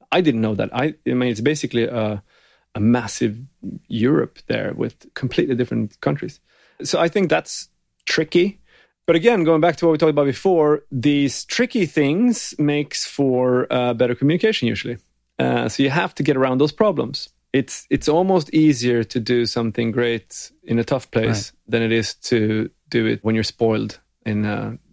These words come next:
Speaker 1: big city in the U S or in the U K.
Speaker 2: A lot of our team are always talking about that they want constraints because without them, it, it's just a blank page and they're, you know, they're not able to work out what they should do.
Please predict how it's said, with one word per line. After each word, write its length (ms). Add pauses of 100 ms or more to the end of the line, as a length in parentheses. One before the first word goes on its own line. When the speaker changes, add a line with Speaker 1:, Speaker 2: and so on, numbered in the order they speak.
(120)
Speaker 1:
big 200
city 200
in 80
the 80
U 140
S 240
or 80
in 80
the 80
U 80
K. 360 (800)
Speaker 2:
A 140
lot 140
of 80
our 120
team 300
are 40
always 200
talking 220
about 180
that 80
they 100
want 380
constraints 800 (480)
because 340
without 280
them, 440
it, 180
it's 220
just 320
a 160
blank 360
page 300
and 140
they're, 140
you 100
know, 120
they're 80
not 220
able 180
to 120
work 220
out 120
what 140
they 80
should 180
do. 220